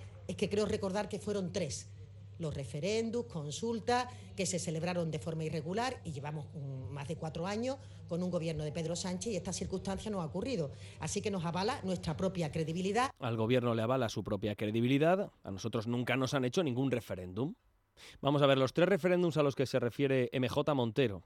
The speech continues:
Speaker 2: que le hicieron a Rajoy y que permitió, dice el Partido Popular, son: una, claro, el referéndum de independencia del año dos mil diecisiete. Dos, la consulta sobre el futuro de Cataluña que organizó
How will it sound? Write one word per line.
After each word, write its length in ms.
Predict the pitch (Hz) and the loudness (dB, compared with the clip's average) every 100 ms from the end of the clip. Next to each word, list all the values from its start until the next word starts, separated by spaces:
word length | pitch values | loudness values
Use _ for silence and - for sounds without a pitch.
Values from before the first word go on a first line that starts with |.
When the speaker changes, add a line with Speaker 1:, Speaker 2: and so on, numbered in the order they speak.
| - | -10
Speaker 2:
que 100 | - | -2
le 80 | 113 | 0
hicieron 320 | 113 143 135 | 2 2 4
a 80 | 123 | 2
Rajoy 520 | 110 104 - 151 120 - | 0 -4 2 4 2 -2
y 120 | 165 | 0
que 120 | 170 | 0
permitió, 640 | - 156 135 131 - 147 98 _ - | 2 2 2 2 4 2 0 _ -4
dice 340 | 117 - 92 | -4 -2 -6
el 80 | 98 | -4
Partido 340 | 95 - 104 | -6 -4 0
Popular, 460 | 113 113 156 170 - | 0 2 4 4 0
son: 320 | - 147 101 - _ _ _ - - - - | 0 0 0 -6 _ _ _ -20 -20 -20 0
una, 240 | 139 175 | 4 4
claro, 240 | 127 123 185 | 4 4 4
el 60 | |
referéndum 420 | 127 113 117 131 123 | 4 2 4 4 4
de 60 | |
independencia 520 | 113 107 110 120 160 | 2 0 0 0 0
del 100 | 131 | 0
año 180 | 107 113 | 0 -2
dos 120 | 107 | -4
mil 140 | 110 98 | -6 -6
diecisiete. 500 | 92 85 - - - _ _ _ - - - | -8 -10 -10 -12 -18 _ _ _ -20 -20 -8
Dos, 340 | 117 160 190 | 4 6 6
la 180 | - 127 | 2 0
consulta 480 | 120 113 - 143 160 | 2 -2 0 0 0
sobre 280 | - 143 131 | 0 2 2
el 100 | 117 | 2
futuro 400 | 120 - 143 160 | -2 0 4 4
de 100 | 160 | 6
Cataluña 520 | 151 147 147 156 170 | 2 4 2 2 2
que 100 | 139 | 0
organizó 580 | 113 113 107 135 156 | 0 -2 0 4 4